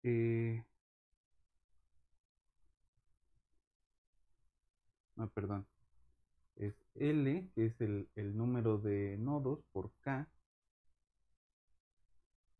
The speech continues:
por dos. Y K es el, el promedio de grado de la latiz,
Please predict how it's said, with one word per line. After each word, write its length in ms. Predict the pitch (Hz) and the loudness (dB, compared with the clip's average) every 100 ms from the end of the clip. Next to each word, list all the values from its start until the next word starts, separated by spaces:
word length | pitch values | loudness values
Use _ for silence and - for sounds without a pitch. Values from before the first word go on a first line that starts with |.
| - _ _ _ _ _ _ _ _ _ | -20 _ _ _ _ _ _ _ _ _
por 240 | 104 104 104 | -2 0 0
dos. 240 | 92 98 - _ _ _ 92 - | 0 -2 -6 _ _ _ -8 -4
Y 140 | 117 | -4
K 280 | - 120 117 | 4 6 6
es 220 | 120 - | 4 2
el, 240 | 98 92 - | 2 2 -2
el 300 | 98 92 - | -2 0 0
promedio 540 | 98 98 104 107 104 | -2 0 0 2 2
de 100 | 90 | 0
grado 420 | 87 90 90 87 | -2 -2 -2 -4
de 120 | 82 78 | -6 -8
la 160 | 78 | -8
latiz, 200 | 78 80 | -10 -12